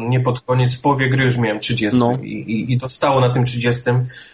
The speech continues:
Speaker 1: Przeciwnicy dawno przestali być jakimkolwiek zagrożeniem
Speaker 2: Tak,
Speaker 1: dla
Speaker 2: no tak, no ale zobacz, no masz
Speaker 1: Tak.
Speaker 2: następny poziom i co? I, i co? Ty awansujesz, a przeciwnicy dalej są tacy głupi.
Speaker 1: Ale mi, mi, no,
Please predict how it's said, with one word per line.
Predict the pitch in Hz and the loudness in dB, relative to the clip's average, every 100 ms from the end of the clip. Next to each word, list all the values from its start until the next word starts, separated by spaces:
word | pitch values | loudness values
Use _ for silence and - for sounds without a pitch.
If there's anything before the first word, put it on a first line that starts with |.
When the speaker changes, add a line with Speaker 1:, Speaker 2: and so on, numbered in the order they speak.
| _ | _
Speaker 1:
Przeciwnicy | - 147 160 156 170 170 | -4 0 2 2 2 0
dawno | 156 156 147 135 | 2 2 2 0
przestali | 135 127 135 123 | 0 -2 0 0
być | 120 120 | -2 -2
jakimkolwiek | 120 127 123 131 120 113 | -2 -2 0 0 -2 -2
zagrożeniem | 123 117 123 117 | -2 0 0 2
Speaker 2:
Tak, | 165 | 2
Speaker 1:
dla | - | 2
Speaker 2:
no | 160 | 0
tak, | 151 135 | 0 2
no | 139 | 4
ale | 147 | 4
zobacz, | 151 135 139 | 4 2 0
no | 127 | 2
masz | 127 143 | 2 2
Speaker 1:
Tak. | 147 | 2
Speaker 2:
następny | 139 151 143 147 | 0 0 0 -2
poziom | 135 143 151 151 | 2 2 4 2
i | 135 | 2
co? | 135 98 87 | 2 0 2
I, | 80 113 113 113 - | 0 2 4 2 0
i | 117 | 2
co? | 107 | 0
Ty | 98 127 | 4 4
awansujesz, | 139 143 147 160 160 | 4 2 4 4 4
a | 139 | 2
przeciwnicy | - 143 143 147 - | -2 -2 0 0 0
dalej | 143 139 | 2 2
są | 135 139 | 2 0
tacy | 131 - | -2 -4
głupi. | 123 113 127 | 0 0 2
Speaker 1:
Ale | 170 175 _ 175 | 0 0 _ _
mi, | 180 180 | -12 -10
mi, | 175 | -10
no, | 180 | -10